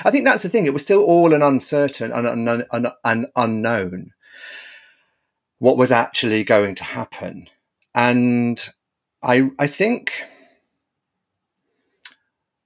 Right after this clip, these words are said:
I think I was mature enough to realize that was very destabilizing, and that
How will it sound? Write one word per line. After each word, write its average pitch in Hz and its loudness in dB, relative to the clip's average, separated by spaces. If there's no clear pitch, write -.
I 143 -4
think 208 0
I 202 4
was 170 0
mature 151 2
enough 101 -6
to - -6
realize 110 2
that - 2
was 107 -6
very 104 0
destabilizing, 98 -4
and 98 -4
that - -2